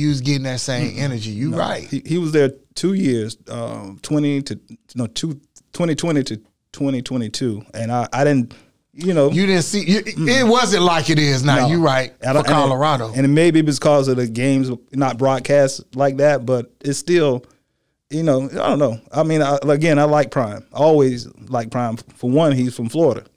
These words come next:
Speaker 1: Right.
Speaker 2: You know.
Speaker 1: I don't know. Um, let me ask you this. Do you think it should take somebody like Coach Prime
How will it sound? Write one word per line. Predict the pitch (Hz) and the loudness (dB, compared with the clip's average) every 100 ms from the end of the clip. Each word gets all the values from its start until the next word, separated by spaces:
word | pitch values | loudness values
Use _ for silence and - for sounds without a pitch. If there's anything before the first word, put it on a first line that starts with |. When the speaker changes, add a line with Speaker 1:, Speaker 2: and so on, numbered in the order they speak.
| - | -14
Speaker 1:
Right. | 120 117 - - _ _ | -10 -10 -10 -18 _ _
Speaker 2:
You | 120 | -18
know. | 113 - _ _ _ _ _ _ _ _ _ | -16 -18 _ _ _ _ _ _ _ _ _
Speaker 1:
I | - 247 262 | -2 0 0
don't | 277 | 0
know. | 269 208 - | 0 0 2
Um, | 170 175 180 175 175 170 - _ _ _ _ - - _ _ - | 2 4 2 0 -4 -8 -14 _ _ _ _ -20 -20 _ _ -4
let | 202 | -2
me | 226 | 0
ask | 196 208 196 | 0 -2 -4
you | |
this. | 202 269 - - | -6 -6 -8 -10
Do | - 127 | -4 0
you | 180 190 | 2 2
think | 175 - 202 214 214 - - _ _ _ _ _ _ _ _ _ _ _ _ _ - | -2 -4 -2 -2 -4 -8 -18 _ _ _ _ _ _ _ _ _ _ _ _ _ -4
it | 165 | -2
should | 175 160 - | 0 -4 -2
take | 175 175 | -2 0
somebody | - 170 165 160 156 | -2 -2 2 2 2
like | 156 143 | 2 0
Coach | - 165 156 - | -2 -2 -2 -4
Prime | - 160 160 151 151 | -2 0 2 0 -4